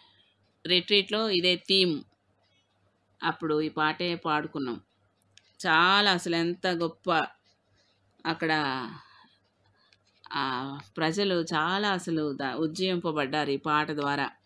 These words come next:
కాబట్టి పాటలు మనకెంతో ప్రోత్సాహాన్ని, ఉజ్జీవాన్ని తీసుకొస్తాయి. ఆ పాటల్లోనే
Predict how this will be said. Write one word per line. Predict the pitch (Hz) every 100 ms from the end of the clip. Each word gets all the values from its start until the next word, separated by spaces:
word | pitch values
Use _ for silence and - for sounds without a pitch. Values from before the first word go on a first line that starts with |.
| _ _ _ _ _ _ _ _ - - _ _ _ _ _ _ _ _ _ _ _ _ 220 214 -
కాబట్టి | 196 185 180 170 160
పాటలు | 156 - 160 185 202 190 180 190 208 214 _ - -
మనకెంతో | 165 160 160 160 165 185 170 135 _ _ _ _ -
ప్రోత్సాహాన్ని, | 160 165 - 175 170 165 156 151 147 - _ _ _ _ _ -
ఉజ్జీవాన్ని | 170 175 180 208 208 185 220
తీసుకొస్తాయి. | 220 185 - 175 - 151 - _ _ _ _ _ _ _ _ _ _
ఆ | 175
పాటల్లోనే | - 185 190 214 240 226 226 214 208 190